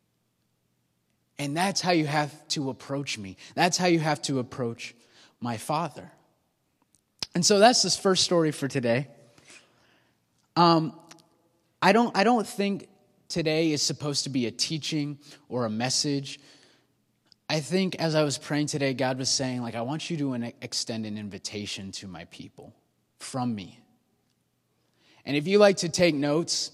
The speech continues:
and even if you don't like to take notes, I would love for you to grab something to write with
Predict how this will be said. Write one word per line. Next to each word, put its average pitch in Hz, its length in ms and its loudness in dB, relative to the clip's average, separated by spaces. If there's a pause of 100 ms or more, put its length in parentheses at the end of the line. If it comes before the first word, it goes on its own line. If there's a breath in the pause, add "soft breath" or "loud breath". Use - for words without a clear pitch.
and 170 120 0
even 226 180 6
if 220 160 4
you 185 80 0
don't 156 260 2
like 135 160 2
to 147 80 -6
take 139 220 0
notes, 143 240 -2
I 208 120 8
would 233 100 6
love 185 200 4
for - 80 -2
you 170 100 2
to 151 60 4
grab 135 320 4
something 147 340 0
to 127 120 0
write 117 260 2
with 143 320 0